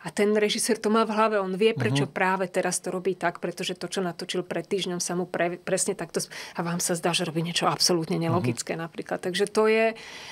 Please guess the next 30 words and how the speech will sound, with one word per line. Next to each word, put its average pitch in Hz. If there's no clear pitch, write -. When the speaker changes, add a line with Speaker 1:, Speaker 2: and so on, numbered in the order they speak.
Speaker 1:
to 226
je 269
už 233
keď 277
pod-, 220
poskladáte 247
ten 226
tím 208
a 196
už -
keď -
mávnete 214
a -
začnete 208
proste 190
tie 208
peniaze, 185
ktoré 185
ste 180
dali 180
dohromady, 180
míňať, 175
tak 160
už -
musíte 190
akceptovať, -
e, 175
role 175
jednotlivých 180
ľudí. 165